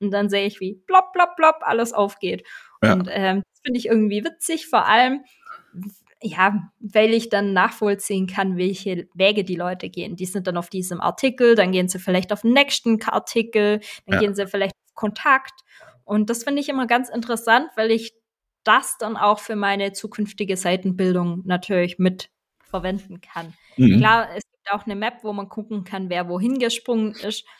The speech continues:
Speaker 1: Aber so live zu sehen, wer sich wo aufhält, also nicht wer,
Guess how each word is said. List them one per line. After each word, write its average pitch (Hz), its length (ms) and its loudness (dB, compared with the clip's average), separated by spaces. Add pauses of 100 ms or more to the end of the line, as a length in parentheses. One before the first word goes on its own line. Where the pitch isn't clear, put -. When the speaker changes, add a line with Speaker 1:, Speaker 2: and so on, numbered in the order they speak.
(200)
Speaker 1:
Aber 214 220 0
so 220 180 0
live 214 460 0
zu 269 160 -8
sehen, 240 580 -2
wer 220 180 2
sich 240 240 -8
wo 226 160 2
aufhält, 226 640 0
also 214 180 0
nicht 214 220 0
wer, 202 380 4